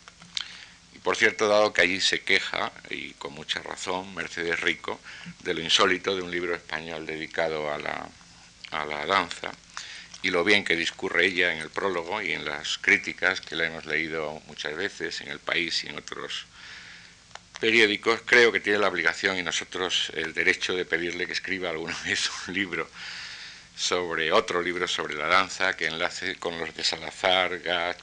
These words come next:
Puig y muy pocos más editados en España. Y por supuesto a Delfín Colomé que insista, pues como irán ustedes ahora mismo, es mucho lo que el actual director general de Relaciones Culturales y Científicas del Ministerio de Asuntos Exteriores,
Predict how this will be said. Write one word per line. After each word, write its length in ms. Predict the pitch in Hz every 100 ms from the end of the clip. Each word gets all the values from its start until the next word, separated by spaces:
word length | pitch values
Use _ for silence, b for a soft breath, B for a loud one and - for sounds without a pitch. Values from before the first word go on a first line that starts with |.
| -
Puig 240 | 90 92 - - - -
y 140 | - 101
muy 160 | 110
pocos 420 | 101 85 - 78 -
más 280 | 73 - - - 175 B B B B B B - -
editados 540 | - 78 78 80 80 78
en 100 | 76
España. 400 | - - 57 78
Y 60 |
por 160 | 90 85
supuesto 520 | - 82 90 - 95
a 60 | 87
Delfín 360 | 80 - 92
Colomé 500 | 90 95 95 92 95 - - -
que 100 | 87
insista, 640 | 87 - 101 - 87 90 - - -
pues 300 | 95 95 -
como 420 | - 104 90 82
irán 300 | 90 104 95
ustedes 440 | 85 - 90 82 -
ahora 200 | 87 80
mismo, 420 | 85 80 78 80 - B B B B B B -
es 200 | 110 98
mucho 420 | 98 98 - 104
lo 240 | 90 90 -
que 240 | 95 98
el 80 | 87
actual 480 | 80 - 92 92 87
director 460 | 85 80 92 82
general 440 | 87 85 82 82 85
de 120 | 82
Relaciones 420 | 80 78 82 78
Culturales 720 | - 80 80 78 80 82 -
y 80 | 80
Científicas 960 | - 76 71 82 - - 85 92 - -
del 280 | - 78 76
Ministerio 720 | 78 78 - 87 78 76 73
de 140 | 73
Asuntos 580 | 78 - 87 85 82 -
Exteriores, 640 | 95 - 95 92 82 95